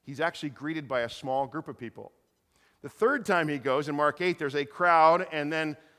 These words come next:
followed by a very large crowd. And, uh, we all kinda know the story of the feeding of the five thousand, right? The five loaves, two fishes. Do you remember that story? Feeding of the five thousand? Do you remember that there's also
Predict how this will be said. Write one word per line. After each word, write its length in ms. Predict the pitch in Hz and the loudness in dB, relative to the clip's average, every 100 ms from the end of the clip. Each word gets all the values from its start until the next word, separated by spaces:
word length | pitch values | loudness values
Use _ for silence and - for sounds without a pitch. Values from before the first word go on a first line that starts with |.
| _ | _
followed 360 | - 170 175 156 | 4 6 8 6
by 240 | 156 156 | 6 4
a 180 | 165 160 | 4 -2
very 300 | 147 160 165 | 0 0 2
large 360 | 160 175 208 - | 6 6 6 4
crowd. 440 | 151 117 95 95 - _ _ _ _ _ _ _ _ _ - | 0 2 0 -6 -12 _ _ _ _ _ _ _ _ _ -6
And, 300 | 131 131 127 | -4 -2 2
uh, 280 | 120 110 - _ _ _ _ _ _ _ - | 2 2 -4 _ _ _ _ _ _ _ -2
we 100 | 165 | 2
all 100 | 156 | 2
kinda 220 | 165 131 | 2 -2
know 180 | 123 120 | -2 -4
the 80 | 110 | -6
story 360 | - 117 117 | -8 -6 -4
of 60 | 110 | -6
the 60 | |
feeding 280 | 104 127 120 | -10 -12 -8
of 240 | 113 - 110 | -8 -8 -12
the 80 | |
five 240 | 101 110 107 | -8 -6 -4
thousand, 320 | 113 117 117 | -4 -6 -8
right? 220 | 113 123 | -8 -10
The 80 | 117 | -12
five 260 | - 117 113 | -6 -6 -4
loaves, 200 | 117 113 | -8 -10
two 140 | 113 | -16
fishes. 340 | 110 117 131 113 | -14 -12 -12 -12
Do 40 | |
you 40 | |
remember 180 | 120 120 | -12 -10
that 120 | 123 | -10
story? 340 | - 127 127 123 - | -10 -12 -12 -14 -16
Feeding 180 | 127 | -14
of 40 | 127 | -12
the 60 | |
five 200 | 120 123 | -8 -8
thousand? 280 | 127 127 139 | -8 -10 -12
Do 480 | - _ _ _ - | -20 _ _ _ -10
you 40 | |
remember 260 | 123 131 165 | -6 -4 -6
that 80 | 139 | -8
there's 140 | 117 | -6
also 380 | 123 127 143 | -6 -6 -10